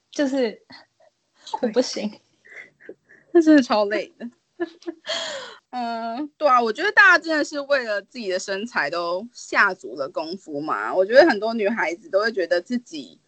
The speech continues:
Speaker 2: 可能不够漂亮，当然我也会觉得自己不够漂亮啊，长得很普通，身材也普通，个性，我，我是没有觉得自己个性普通啦，但就觉得可能也会有人觉得自己个性普通。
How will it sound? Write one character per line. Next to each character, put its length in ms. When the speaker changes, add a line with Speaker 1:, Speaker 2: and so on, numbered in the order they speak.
Speaker 2:
可 140
能 220
不 180
够 220
漂 320
亮， 240
当 120
然 140
我 140
也 100
会 280
觉 140
得 80
自 140
己 80
不 160
够 160
漂 300
亮 200
啊， 220
长 300
得 120
很 260
普 200
通， 280
身 180
材 200
也 180
普 200
通， 340
个 200
性， 380
我， 300
我 120
是 60
没 80
有 60
觉 100
得 60
自 120
己 80
个 180
性 180
普 160
通 180
啦， 160
但 160
就 100
觉 180
得 280
可 120
能 120
也 120
会 140
有 80
人 140
觉 100
得 60
自 120
己 80
个 220
性 220
普 200
通。 180